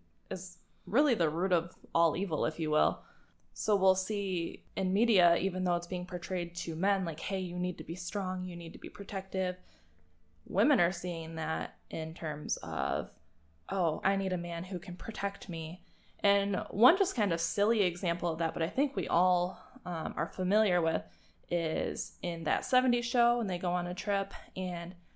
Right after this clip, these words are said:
Jackie looks to Kelso and she's like, "Oh, Kelso, I'm cold." And his response is, "Well, damn, Jackie, I can't control the weather."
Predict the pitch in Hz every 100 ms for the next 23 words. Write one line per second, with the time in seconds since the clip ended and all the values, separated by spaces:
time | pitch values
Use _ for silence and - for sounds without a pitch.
0 | - 185 190 214 233 190 180 - - -
1 | 196 185 180 180 - 196 226 - 185 185
2 | 190 - 214 220 208 - _ _ _ -
3 | - - - 233 233 233 214 214 226 220
4 | 190 190 185 190 - 196 190 190 185 190
5 | - - - - _ _ _ _ 214 214
6 | 233 339 294 226 185 220 262 240 240 262
7 | - 220 240 233 202 190 262 226 269